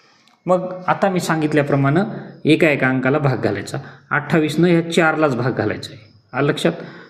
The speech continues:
मग अठ्ठावीसपेक्षा चार हे कसं आहे? लहान आहे. मी म्हटलं ना तुम्हाला की यातल्या प्रत्येक अंकाला भाग घालावा लागतो. इथं शून्य जरी येऊन बसला, परंतु यांच्या रांगेत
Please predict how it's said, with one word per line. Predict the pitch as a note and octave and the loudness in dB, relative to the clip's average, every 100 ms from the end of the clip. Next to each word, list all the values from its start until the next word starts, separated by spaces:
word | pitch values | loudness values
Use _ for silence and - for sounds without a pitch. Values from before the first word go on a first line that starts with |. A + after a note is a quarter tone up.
| _ - | _ -2
मग | E3+ | -2
अठ्ठावीसपेक्षा | A2+ D3 - G#3 A#3+ - G#3 - | 0 -2 0 0 2 0 0 0
चार | G#3 G3+ F3+ | 0 0 0
हे | F3+ | 0
कसं | F#3 F3 F3 | 0 0 2
आहे? | D#3+ E3+ A3+ A3+ - - - | 2 2 2 0 -10 -12 -2
लहान | D3 D3 D3+ B2+ | 0 2 0 0
आहे. | G#2+ A#2 - - - - - | -2 -4 -6 -12 -20 -20 -2
मी | F#3 | 0
म्हटलं | F#3+ G3+ G3+ | 2 4 2
ना | |
तुम्हाला | F#3+ F#3 F3 | 2 4 4
की | F3 F3 - - | 2 -4 -8 4
यातल्या | D#3+ E3 G3 | 4 6 2
प्रत्येक | F#3+ - E3+ - A#3+ B3+ C4 B3 | 2 0 -2 2 4 6 6 4
अंकाला | G#3+ G#3 G3 | 2 2 2
भाग | F3 E3 | 2 2
घालावा | C#3+ C#3+ C#3 | 2 0 2
लागतो. | C3 C3 - B2+ B2 - - - | 0 -2 0 2 0 -6 -10 -2
इथं | D#3+ E3+ | 2 2
शून्य | E3 E3+ F3+ G#3 | 2 2 4 4
जरी | G3 F#3+ | 4 4
येऊन | F3+ E3+ | 2 2
बसला, | D#3+ D3+ D3+ C#3 C3+ C3+ - - | 0 0 2 4 4 0 -8 -2
परंतु | D#3+ D#3+ D#3+ | 0 2 2
यांच्या | C#3+ C#3+ C#3+ F3 | 2 2 2 2
रांगेत | D3+ D3 | 2 0